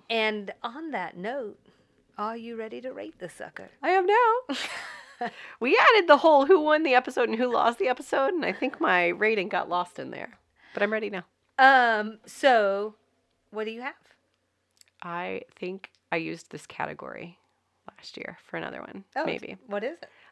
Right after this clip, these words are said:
Speaker 2: Well-played debates.
Speaker 1: I think you did too.
Speaker 2: I think I did.
Speaker 1: Well, you can use it
Speaker 2: Yeah,
Speaker 1: twice.
Speaker 2: consistency.
Speaker 1: Yeah.
Speaker 2: I give this one four. I think it was a well-written episode.
Speaker 1: Mm-hmm.
Speaker 2: Um, I really did not like Commissioner Burkett, which is a choice. That's a choice that was made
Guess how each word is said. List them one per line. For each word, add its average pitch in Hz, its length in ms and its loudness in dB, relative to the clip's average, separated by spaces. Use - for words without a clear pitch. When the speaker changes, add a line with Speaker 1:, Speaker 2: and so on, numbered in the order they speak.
Speaker 2:
Well-played 214 680 -4
debates. 214 480 -10
Speaker 1:
I 226 80 -4
think 247 160 -2
you 262 60 -8
did 262 120 -8
too. 277 180 -4
Speaker 2:
I 208 60 -20
think 208 180 -10
I 202 60 -8
did. 185 380 -8
Speaker 1:
Well, 453 160 0
you 403 120 0
can 480 160 -16
use 415 80 -4
it 294 60 -4
Speaker 2:
Yeah, 254 80 -8
Speaker 1:
twice. - 280 -10
Speaker 2:
consistency. - 680 -14
Speaker 1:
Yeah. 453 220 -8
Speaker 2:
I 247 40 -16
give 294 100 -6
this 359 160 -4
one 330 80 0
four. - 360 -6
I 277 80 -2
think 453 140 6
it 370 40 2
was 302 80 0
a 302 40 -2
well-written 240 480 4
episode. - 640 -8
Speaker 1:
Mm-hmm. 262 480 -8
Speaker 2:
Um, 170 380 4
I 190 180 2
really 196 720 -4
did 160 220 -4
not 147 320 -4
like - 380 -16
Commissioner 139 420 -8
Burkett, 131 460 -8
which 190 220 -4
is 165 100 -4
a 160 60 -4
choice. - 560 -14
That's 160 200 -2
a 170 60 -6
choice 160 320 -2
that - 140 -6
was 156 120 -6
made 143 440 -8